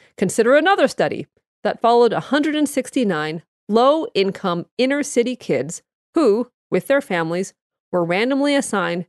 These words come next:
to live in one of twelve architecturally identical high-rises. What varied were the views from their windows. Some looked out on greenery,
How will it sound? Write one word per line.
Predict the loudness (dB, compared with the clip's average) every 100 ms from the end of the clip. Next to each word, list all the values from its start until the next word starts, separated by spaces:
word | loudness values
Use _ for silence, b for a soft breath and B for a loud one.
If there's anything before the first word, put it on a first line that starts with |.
| -6
to | 0
live | 4 4 2 -2
in | 0 2
one | 0 0 -2
of | -8 -10
twelve | -4 2 4 4 2 _ _ 0
architecturally | 2 2 -6 -6 -6 -2 2 2 0
identical | -4 -2 -2 -2 -2 -4
high-rises. | -2 -2 -2 -4 -6 -8 -12 -18 _ _ _ _ _ _ b b b b
What | -2
varied | 2 4 6 4 0 -4 _ -2
were |
the | 0 0
views | 0 2 2 0 -4 _
from | -4 -2
their | 0
windows. | 0 0 -2 -4 -10 -18 _ _ _
Some | -4 0 0
looked | 2
out | 2
on | 2 2
greenery, | 0 2 0 0